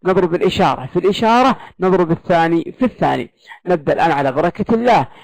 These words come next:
جذر إكس في جذر إكس، جذر إكس تربيع سالب في موجب سالب اثنين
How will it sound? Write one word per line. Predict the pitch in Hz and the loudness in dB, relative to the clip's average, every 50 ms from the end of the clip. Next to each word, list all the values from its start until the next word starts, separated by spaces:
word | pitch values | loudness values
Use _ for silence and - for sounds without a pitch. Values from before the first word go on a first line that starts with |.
| - _ _ - | -20 _ _ 0
جذر | 208 208 160 185 - - 185 | 2 2 4 2 0 0 -4
إكس | - - - - - - - _ _ - | -6 -6 -10 -18 -18 -20 -20 _ _ -4
في | 202 208 202 | -2 -2 0
جذر | 165 202 208 185 202 - | 2 2 2 2 2 0
إكس، | - - 233 - - - - - _ _ _ _ | 2 0 0 0 -2 -8 -20 -20 _ _ _ _
جذر | 151 170 165 - - - - - - | 0 0 0 0 -2 -6 -10 -10 -6
إكس | - 180 - - - - | -6 -6 -6 -6 -12 -4
تربيع | - 220 220 220 202 233 233 196 - - - _ _ _ _ _ _ _ _ | 0 2 2 2 2 2 2 2 2 0 -4 _ _ _ _ _ _ _ _
سالب | _ _ - - 220 214 202 196 175 139 127 113 - _ _ _ _ | _ _ -4 0 2 2 4 4 2 2 0 -2 -6 _ _ _ _
في | - 220 220 220 | -2 0 0 0
موجب | 190 214 220 226 226 196 214 240 226 - - _ _ _ | 0 0 2 2 2 2 4 2 2 2 -2 _ _ _
سالب | - - - 151 131 143 156 170 185 202 190 175 135 113 - _ _ _ _ _ _ _ - 185 | -20 -12 -6 -2 0 2 4 4 4 4 4 2 2 0 -6 _ _ _ _ _ _ _ -2 -2
اثنين | 190 - 190 208 220 226 226 214 180 135 - | -2 -2 -2 -2 0 2 2 2 2 0 -2